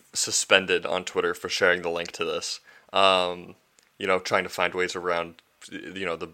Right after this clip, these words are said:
the ban on, on sharing the link, like sharing, like, an ar-, a website archive link that showed, you know, the article, um,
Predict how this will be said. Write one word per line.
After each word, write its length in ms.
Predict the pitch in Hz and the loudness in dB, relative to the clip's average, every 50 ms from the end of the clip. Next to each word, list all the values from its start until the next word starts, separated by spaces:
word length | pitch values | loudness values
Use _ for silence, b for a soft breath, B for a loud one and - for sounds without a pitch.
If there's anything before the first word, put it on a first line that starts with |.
| _ | _
the 80 | - 92 | -14 -10
ban 300 | 78 - 90 85 82 82 | -2 2 4 4 4 2
on, 180 | 82 82 85 82 | 0 -6 -10 -8
on 100 | - 87 85 | -10 -8 -8
sharing 280 | - - 87 85 85 | -6 -4 -4 -4 -4
the 100 | 82 85 | -6 -8
link, 240 | 82 85 82 82 - | -8 -8 -8 -8 -8
like 140 | 82 82 - | -8 -8 -6
sharing, 260 | - - 95 82 82 | 0 2 4 4 2
like, 140 | 82 82 - | 0 -4 -4
an 100 | - - - - | -4 -6 -4 -2
ar-, 200 | 87 85 87 - | 0 0 0 2
a 80 | - 90 | -2 -4
website 420 | 87 92 87 87 - - 90 85 - | 0 2 2 2 0 0 -2 0 2
archive 500 | - 85 85 82 - 90 82 82 85 85 | 2 2 2 2 2 2 2 2 0 -2
link 320 | 87 85 85 82 - - - _ _ - | -2 -4 -4 -4 -8 -16 -20 _ _ -6
that 160 | 98 98 82 | -4 -4 -2
showed, 360 | - - - 90 85 85 82 - _ - | -2 0 2 2 2 0 -4 -10 _ -10
you 60 | 110 95 | -6 -4
know, 120 | 80 85 | -4 -4
the 100 | 85 - | -4 0
article, 420 | - 87 87 85 - - 85 85 - b b b b b b b b b - | 2 2 2 2 0 -2 -4 -4 -4 b b b b b b b b b 0
um, 480 | 90 87 87 85 82 82 82 82 95 | 0 2 2 2 0 -2 -6 -10 -18